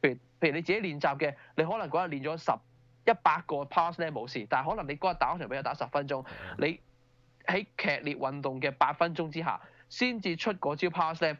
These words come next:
Speaker 1: 咁咪有事咯。
Speaker 2: 係啊。
Speaker 1: 係咪明啊？明唔明我意思啊？
Speaker 2: 明啊。
Speaker 1: 即係你擂台，你擂台打比賽唔會俾你，嗱，我嚟緊會出 power slam，但我先 ready 兩次先，出咗兩次 power slam 先至話俾你聽，嗱，呢個先係真嘅，唔會啊嘛。但係你練習可以啊嘛。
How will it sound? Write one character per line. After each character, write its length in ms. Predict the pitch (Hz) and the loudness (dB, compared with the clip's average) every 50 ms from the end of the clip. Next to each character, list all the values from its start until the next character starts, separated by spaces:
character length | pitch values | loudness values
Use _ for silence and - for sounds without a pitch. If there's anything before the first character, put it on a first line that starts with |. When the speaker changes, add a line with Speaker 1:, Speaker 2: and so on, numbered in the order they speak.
| _ - | _ 0
Speaker 1:
咁 80 | 120 | 0
咪 140 | 139 170 165 | 0 0 0
有 160 | 127 107 110 | -4 -4 -8
事 160 | 131 - - 101 | -10 -8 -8 -8
咯。 180 | 98 104 123 - _ - | -8 -8 -10 -12 _ -8
Speaker 2:
係 140 | 117 101 98 | -6 -4 -4
啊。 160 | 90 90 90 _ | -4 -6 -10 _
Speaker 1:
係 80 | - 127 | -4 -2
咪 60 | 123 | -2
明 100 | 123 117 | -2 -4
啊？ 100 | 117 120 135 120 | -6 -6 -6 -6
明 120 | 123 123 120 | -4 -4 -4
唔 20 | |
明 80 | 117 113 | -4 -4
我 80 | 120 | -4
意 140 | 127 127 127 | -4 -4 -6
思 160 | 127 - 143 | -4 -2 -2
啊？ 80 | 127 - - - - - - | -2 -4 -6 -16 -18 -18 -12
Speaker 2:
明 220 | - 139 131 135 156 | -4 -2 2 4 4
啊。 120 | 170 170 - | 4 4 6
Speaker 1:
即 80 | - | 4
係 40 | 330 | 4
你 120 | 277 247 233 - - 180 | 4 2 -4 -4 -2 0
擂 140 | 160 156 160 | 0 0 0
台， 260 | 151 185 151 151 175 175 - - | -2 -2 -2 -4 -4 -6 -10 -2
你 100 | - 185 | 0 0
擂 140 | 196 202 165 | 0 0 -2
台 100 | 160 151 | -2 -2
打 140 | 151 175 226 | -2 -2 -4
比 100 | 262 269 | -4 -4
賽 160 | 226 254 185 | -4 -4 -4
唔 80 | 151 151 | -2 -2
會 120 | 180 196 | -4 -2
俾 140 | 160 196 208 | -2 -2 -2
你， 120 | 214 196 | -2 -2
嗱， 200 | 160 151 135 117 - - - - - - - - | -2 -2 -2 -2 -4 -8 -14 -20 -20 -20 -10 0
我 160 | - 190 190 | 0 0 0
嚟 120 | 170 156 | 0 0
緊 120 | 143 196 233 | 0 0 0
會 100 | 233 220 | 0 -2
出 100 | 254 233 | -4 -2
power 240 | - 240 220 220 | 0 0 0 0
slam， 220 | 226 220 226 220 208 | 0 -2 -2 -2 2
但 140 | - 170 - | 2 2 2
我 80 | 170 196 | 2 -4
先 300 | - - 254 254 240 226 | -2 0 0 0 2 0
ready 320 | 240 247 233 196 165 147 | -2 -2 -2 -2 -2 -2
兩 180 | 143 151 180 180 | -2 -2 -2 -2
次 100 | 311 294 | -2 -2
先， 200 | 196 233 208 160 | -2 -2 -4 -2
出 120 | - 254 | 0 0
咗 120 | 254 208 226 | 0 0 0
兩 140 | 185 180 175 | 0 -2 -2
次 100 | 196 185 | -2 -2
power 180 | 220 196 208 | -2 -2 -2
slam 180 | 208 226 214 202 | -2 -2 -4 -2
先 100 | 190 226 | -2 -4
至 80 | 196 185 | -4 -2
話 80 | 170 | -2
俾 40 | 156 175 | -2 -2
你 40 | 180 | -2
聽， 80 | 208 185 | -4 -4
嗱， 120 | 147 113 143 | -4 -4 -4
呢 100 | 175 202 | -2 -2
個 80 | 185 | -2
先 160 | 160 190 170 | 0 0 -2
係 40 | 151 | 0
真 120 | - 165 156 | 0 0 0
嘅， 120 | 151 135 | -2 -4
唔 280 | 147 160 160 165 170 175 | -4 -4 -4 -2 -2 -2
會 120 | 185 208 | -4 -4
啊 60 | 220 | -4
嘛。 140 | 208 202 190 | -4 -4 0
但 120 | - 160 156 | 0 -2 -2
係 80 | 165 | -2
你 140 | 170 151 151 | -4 -6 -6
練 60 | 147 | 0
習 240 | 143 151 143 143 135 | 2 2 2 2 -2
可 60 | 151 | -4
以 100 | 170 160 | -4 -8
啊 60 | 160 156 | -10 -8
嘛。 140 | - 156 135 | -6 -8 -8